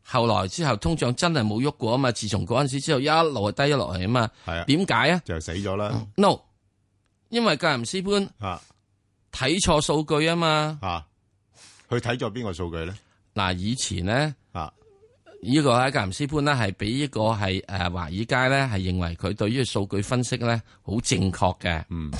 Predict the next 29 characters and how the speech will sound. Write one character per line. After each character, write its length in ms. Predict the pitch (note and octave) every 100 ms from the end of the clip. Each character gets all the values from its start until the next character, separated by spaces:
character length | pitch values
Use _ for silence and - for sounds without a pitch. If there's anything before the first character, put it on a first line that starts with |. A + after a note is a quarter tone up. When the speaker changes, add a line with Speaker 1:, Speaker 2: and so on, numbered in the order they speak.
| - - - - -
Speaker 1:
咁 180 | - G3
好 140 | D#3 F3
正 240 | D3 B2+
確 240 | A#2 G#2+
嘅 20 | A#2
時 220 | F2+ E2+
之 140 | C3
中 180 | C#3+ D3
呢， 160 | D3 C#3
咁 180 | A#2+ C#3+
佢 160 | A2+ -
當 300 | C#3 D3+ C#3
時 160 | -
睇 200 | E2+ E2
嘅 120 | A#2+ G2+
數 160 | G2+
據 120 | G2
呢， 120 | F#2+ A#2+
就 140 | F2+
係 20 |
睇 140 | - F#2+
呢， 80 | A2+ - - - - -
哦， 200 | A2+ F2 -
我 120 | A#2+
睇 220 | A#2+ A2+ C3
C 180 | - C3+
R 140 | B2
B 220 | A#2+ A2+
index， 220 | G#2+ F#2+